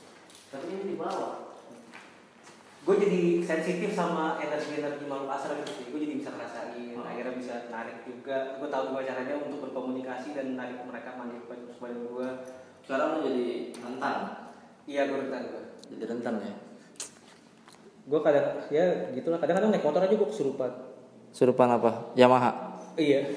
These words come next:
Speaker 2: Serupa logo Honda.
Speaker 1: Ya ampun, ada sayapnya. Yuk. Hmm.
Speaker 2: Hmm.
Speaker 1: <laughs> Itu tadi Lutfi. Jadi, kalau, kalau mau tahu, silakan nonton video-video yang lain biar kita nggak usah ngulang-ngulang lagi lah.
Speaker 2: Hmm.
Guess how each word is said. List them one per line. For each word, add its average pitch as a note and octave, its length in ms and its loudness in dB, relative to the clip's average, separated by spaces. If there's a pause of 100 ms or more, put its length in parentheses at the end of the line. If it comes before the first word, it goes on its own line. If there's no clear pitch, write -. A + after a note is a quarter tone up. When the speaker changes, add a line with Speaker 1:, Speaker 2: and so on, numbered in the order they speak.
(1400)
Speaker 2:
Serupa C#3 280 -2
logo C3+ 240 6
Honda. D3+ 280 8 (260)
Speaker 1:
Ya F#3 200 10
ampun, C#3+ 260 4
ada B2+ 140 8
sayapnya. B2+ 420 8 (220)
Yuk. E3+ 200 12 (400)
Hmm. D3+ 260 10 (420)
Speaker 2:
Hmm. C#3 440 2 (220)
Speaker 1:
<laughs> - 180 -10
Itu - 80 2
tadi E3+ 220 12
Lutfi. D#3+ 480 12
Jadi, D#3 220 12 (420)
kalau, D#3+ 160 4
kalau E3+ 160 10
mau D#3+ 160 8
tahu, D3+ 280 8 (420)
silakan D3 500 10
nonton C#3+ 180 6
video-video C3 380 8
yang A#2+ 140 8
lain C#3 220 8
biar A#2+ 220 12 (640)
kita C#3 220 8
nggak C3 100 8
usah A#2 140 6
ngulang-ngulang A2 340 6
lagi A2 200 4
lah. G#2 120 2
Speaker 2:
Hmm. B2 380 -4